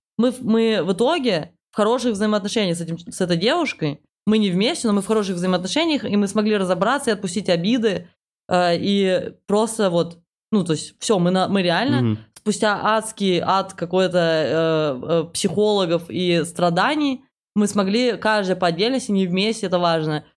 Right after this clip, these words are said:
Speaker 1: выпутаться из зависимости, из какого-то вот этого тиранического взаимодействия, где мы друг друга обе уничтожали, и просто стать людьми, которым, которые друг к другу хорошо относятся, как минимум уважительно. И уже исходя из этой точки, вы можете обговорить все, что угодно, где ты можешь просто сказать, «Ну, мне что-то на душе, кажется, ты меня не любишь». Даже это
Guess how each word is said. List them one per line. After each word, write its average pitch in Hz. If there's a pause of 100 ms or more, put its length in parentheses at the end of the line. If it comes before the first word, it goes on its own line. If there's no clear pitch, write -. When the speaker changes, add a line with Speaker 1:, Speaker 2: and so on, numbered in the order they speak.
(140)
Speaker 1:
выпутаться 185
из 180
зависимости, 208
из 180
какого-то 190
вот 175
этого 175
тиранического 185
взаимодействия, 175 (260)
где 190
мы 196
друг 196
друга 202
обе 185
уничтожали, 180
и -
просто 220
стать 190
людьми, 208 (460)
которым, 202
которые 214
друг 185
к 170
другу 247
хорошо 214
относятся, 196
как 175
минимум 220
уважительно. 151 (920)
И 208
уже 208
исходя 220
из 202
этой 202
точки, 233
вы 190
можете 220
обговорить 202
все, 233
что 233
угодно, 196
где 170
ты 190
можешь 220
просто 226
сказать, 202
«Ну, 185
мне 214
что-то 196
на 185
душе, 180
кажется, 220
ты 208
меня 202
не 208
любишь». 180
Даже 175
это 190